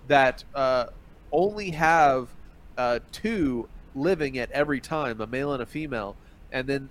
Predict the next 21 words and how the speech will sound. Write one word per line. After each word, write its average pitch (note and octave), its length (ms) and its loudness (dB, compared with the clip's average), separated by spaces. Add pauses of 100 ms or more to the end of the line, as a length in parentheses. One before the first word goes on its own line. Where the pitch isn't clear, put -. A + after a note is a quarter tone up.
as C#3+ 320 -2
the C#3+ 120 -8
next C3+ 400 -6 (320)
generation C#3+ 560 -4
is A#2+ 80 -12
propagated, C3 680 -2 (360)
the B2+ 100 0
old C#3+ 200 4
generation C3 680 0
dies A#2 300 4
off, C#3 360 4
but A#2+ 180 -2
after B2 440 -2
long, C#3 540 -2
long C3 260 -2
periods B2+ 360 -2
of - 80 -18
time. C3+ 360 -2 (420)
Because C#3 380 4
it C3+ 140 -2
says, C#3 460 2